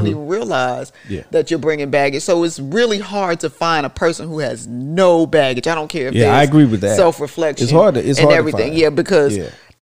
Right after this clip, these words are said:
Speaker 2: even though I, I think a lot of times that I have a good knowledge of myself,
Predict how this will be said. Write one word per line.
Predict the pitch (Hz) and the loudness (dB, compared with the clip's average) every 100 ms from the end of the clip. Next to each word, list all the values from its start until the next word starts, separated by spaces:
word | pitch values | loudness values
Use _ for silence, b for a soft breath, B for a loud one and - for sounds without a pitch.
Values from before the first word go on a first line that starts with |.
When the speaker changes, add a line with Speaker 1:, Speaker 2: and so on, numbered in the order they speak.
| - | -6
Speaker 2:
even | 208 190 170 | -2 0 2
though | 160 147 151 196 | 4 4 2 -4
I, | - 160 - _ - | -4 -4 -6 _ -6
I | 143 | -6
think | - 170 170 - - _ _ _ _ _ _ 151 | -4 -4 -4 -6 -16 _ _ _ _ _ _ 0
a | |
lot | 147 147 | 2 2
of | 156 | 2
times | 175 147 143 131 | 0 0 -2 -2
that | 135 | 0
I | 131 143 | 2 0
have | 139 123 110 120 - _ _ _ _ _ _ _ _ _ _ _ | 0 -2 -4 -8 -16 _ _ _ _ _ _ _ _ _ _ _
a | 170 | -8
good | 147 180 139 | 0 0 2
knowledge | 151 147 156 151 | 2 2 0 -2
of | 151 | -2
myself, | 147 147 - 139 151 170 | -2 -4 0 0 0 -6